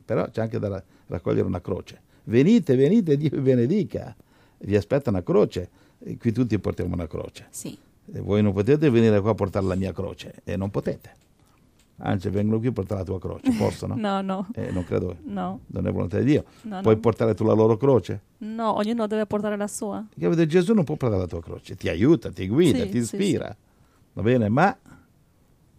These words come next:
Speaker 1: eh, eh, Gesù ha portato la sua croce, ognuno porta la sua croce.
Speaker 3: Mm, sì.
Speaker 1: I discepoli furono martirizzati loro.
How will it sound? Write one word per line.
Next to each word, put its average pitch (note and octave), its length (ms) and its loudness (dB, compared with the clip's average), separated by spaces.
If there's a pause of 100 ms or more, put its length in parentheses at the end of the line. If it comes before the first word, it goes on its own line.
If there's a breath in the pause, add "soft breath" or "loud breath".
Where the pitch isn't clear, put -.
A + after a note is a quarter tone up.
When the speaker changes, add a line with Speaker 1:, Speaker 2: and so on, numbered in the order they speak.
(260)
Speaker 1:
eh, - 240 -12
eh, G#2 160 -8
Gesù F#2+ 240 0
ha C3+ 40 0
portato F#2+ 320 0
la F2+ 100 -2
sua A2+ 200 0
croce, F2+ 340 -10
ognuno A2+ 260 0
porta A#2+ 260 -4
la B2 40 -2
sua F#3 160 -4
croce. - 340 -14 (120)
Speaker 3:
Mm, G#3+ 100 -12
sì. - 200 -14
Speaker 1:
I G#2 100 -4
discepoli C#3 500 4
furono C3 220 2
martirizzati C#3+ 1040 2
loro. E3+ 500 4